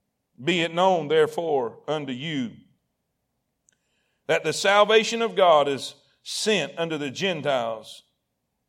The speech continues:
and they will hear it." And when he had said these words, the Jews departed and had great reasoning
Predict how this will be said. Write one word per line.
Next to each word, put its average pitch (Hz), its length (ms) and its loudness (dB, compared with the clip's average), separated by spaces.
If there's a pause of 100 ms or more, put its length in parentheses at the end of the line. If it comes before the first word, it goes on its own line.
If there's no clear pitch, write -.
(120)
and 120 180 -6
they 156 140 4
will 123 160 -4
hear 135 260 -6
it." 101 180 -12 (840)
And 123 120 -6
when 160 160 -4
he 170 160 -4
had 143 180 -4
said 175 380 -4
these 180 260 -6
words, 110 640 -4 (500)
the 113 80 -12
Jews 120 300 -6
departed 117 560 -4 (920)
and 135 120 -8
had 117 200 -6
great 143 460 -4
reasoning 110 560 -10